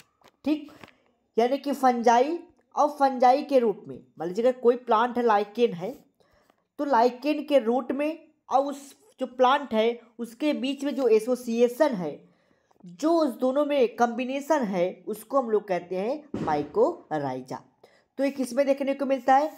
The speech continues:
फंजाई के प्लांट में, ठीक है। तो यानी कि आप कह सकते हैं कि रूट फंजाई, ठीक, कोई रूट हो गया और फंजाई है,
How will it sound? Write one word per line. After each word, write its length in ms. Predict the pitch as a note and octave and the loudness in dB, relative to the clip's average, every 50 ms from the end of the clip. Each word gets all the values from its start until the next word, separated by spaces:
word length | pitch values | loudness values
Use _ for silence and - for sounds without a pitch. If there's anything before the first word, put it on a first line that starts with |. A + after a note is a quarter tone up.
| - _ _ _ _ - | -20 _ _ _ _ -4
फंजाई 420 | G3+ G3 F#3 F3 E3+ D#3+ E3 E3+ E3+ | -4 -4 -2 0 0 2 2 2 0
के 280 | E3+ - A#3 C4+ E4 F4+ F4+ - _ _ _ _ _ _ - | -2 -6 -6 -4 -4 -6 -8 -12 _ _ _ _ _ _ -10
प्लांट 360 | D3+ B2 C3+ C#3 C#3 - - | -8 -8 -8 -10 -12 -12 -16
में, 200 | B2+ B2 B2+ A#2 - _ _ _ _ _ _ _ _ _ _ - | -16 -14 -14 -16 -18 _ _ _ _ _ _ _ _ _ _ -8
ठीक 120 | - C4+ C4 | -8 -6 -6
है। 80 | E4+ E4+ E4+ _ _ - - _ _ _ _ _ _ _ _ _ _ _ _ _ _ - | -6 -10 -10 _ _ -20 -20 _ _ _ _ _ _ _ _ _ _ _ _ _ _ 0
तो 40 | C#4+ | 2
यानी 200 | A#3+ B3 C4 D#4 | 2 2 0 -4
कि 140 | D4+ C#4+ D4 | -6 0 2
आप 200 | C#4+ C#4 C#4+ - | 2 2 2 -2
कह 80 | D4 | -4
सकते 280 | D4 D4 C#4+ C#4 - D4 | -2 -2 -2 -4 -4 -6
हैं 60 | D4 | -2
कि 100 | D4+ D4+ | -2 -2
रूट 280 | B3 A3 A#3+ C#4 C4 - | 0 0 0 0 0 -2
फंजाई, 420 | - - G#3 D#3+ C#3 C3+ B2+ A2 E2+ - _ _ _ _ _ _ _ _ _ _ _ _ _ _ _ _ - | -2 -2 -4 -6 -6 -8 -10 -10 -10 -16 _ _ _ _ _ _ _ _ _ _ _ _ _ _ _ _ -2
ठीक, 320 | D4+ E4+ E4+ - - - _ _ _ _ _ _ _ _ _ _ - | -2 -2 -2 -4 -16 -20 _ _ _ _ _ _ _ _ _ _ 0
कोई 180 | C4 C#4+ D#4 D4+ | 2 2 2 2
रूट 360 | B3+ A#3+ A#3+ B3+ D4 D4 - | 0 0 0 0 0 0 2
हो 100 | C4 D4 | 2 2
गया 220 | C#4 D4 D4 D4 E4 F4+ - - _ _ _ - | 4 4 4 4 2 0 -4 -12 _ _ _ -2
और 120 | - D4 D4 | 0 0 0
फंजाई 480 | D4 C#4+ C4+ B3+ B3 A#3+ A#3 A#3 A#3 | 2 0 0 2 4 4 4 4 4
है, 240 | G#3+ E3+ C#3 B2 C#3+ | 2 -2 -8 -10 -14